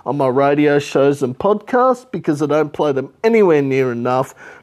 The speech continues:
Bring Me The Horizon and The Amity Affliction you hear pretty regularly on both.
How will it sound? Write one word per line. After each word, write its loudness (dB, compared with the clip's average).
Bring 2
Me 2
The 0
Horizon 0
and -6
The -2
Amity -4
Affliction -8
you -2
hear 2
pretty 2
regularly 0
on -2
both. 0